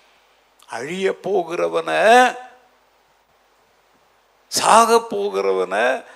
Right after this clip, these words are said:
மீட்டு எடுக்கிறார் பாத்தீங்களா, அவர்தான் மீட்பர். அஹ், அப்புறம்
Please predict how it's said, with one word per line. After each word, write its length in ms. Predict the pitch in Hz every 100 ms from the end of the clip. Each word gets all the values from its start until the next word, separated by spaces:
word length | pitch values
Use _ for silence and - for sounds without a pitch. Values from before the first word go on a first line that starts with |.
| -
மீட்டு 640 | 120 135 190 233 247 - 226
எடுக்கிறார் 560 | 202 220 220 208 190 175
பாத்தீங்களா, 240 | 175 190
அவர்தான் 580 | 220 220 349 - 349 302
மீட்பர். 420 | 233 - 147 123 107 - - - - - - - _ _ _ _ _ _ _
அஹ், 240 | 160 156 143
அப்புறம் 520 | 170 233 294 -